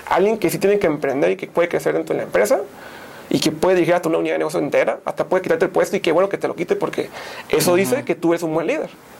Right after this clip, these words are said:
Speaker 1: Ese es tu gradu-, tu certificado de liderazgo, es cuando te corre tu
Speaker 2: Cuando alguien que estaba debajo tuyo.
Speaker 1: Ese es, ese es el certificado, y que gana lo mismo que tú. Tus bonos, tu, pues, yo hoy en día tengo bonos,
Speaker 2: Ujú.
Speaker 1: y en unos, en un año yo espero que alguien me quite mi puesto.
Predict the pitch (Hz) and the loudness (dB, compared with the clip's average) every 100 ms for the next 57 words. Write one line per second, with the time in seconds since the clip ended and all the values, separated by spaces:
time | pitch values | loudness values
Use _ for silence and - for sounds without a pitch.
0 | - - - - 190 196 165 147 - 151 | -20 -20 -12 -2 0 4 4 4 2 0
1 | 156 165 160 160 180 208 175 151 147 170 | -2 -2 -4 2 4 4 2 0 0 0
2 | 254 294 190 202 196 180 - 175 175 - | 0 -2 -2 0 -2 -2 0 0 0 -2
3 | 147 - - - - - - - 123 123 | -10 -12 -20 -20 -20 -16 -8 0 2 4
4 | 123 135 135 131 - 127 123 127 120 117 | 2 0 -4 -6 -2 2 2 2 0 0
5 | 123 127 113 110 - - - 247 233 185 | 0 0 -2 -4 0 2 4 2 2 0
6 | 240 262 220 202 151 151 302 339 208 - | 2 0 0 -4 -4 0 2 2 0 0
7 | 196 247 262 254 202 320 - - - - | 2 2 2 0 -2 -4 -6 -12 -20 -18
8 | - - 165 139 151 180 220 240 233 170 | -16 -2 0 4 4 4 4 0 0 -4
9 | 151 151 151 143 - 143 - 180 233 254 | -4 0 0 0 -6 -6 2 4 4 4
10 | 240 240 214 233 240 156 202 320 - - | 2 2 2 2 2 2 0 2 -2 -6
11 | - - - 131 139 135 - 160 160 165 | -16 -10 -2 0 0 -2 0 2 4 4
12 | 196 214 170 190 196 202 196 196 202 202 | 4 2 0 0 0 2 0 0 0 2
13 | 175 196 - 160 196 170 240 302 | 0 0 -2 -2 0 2 0 0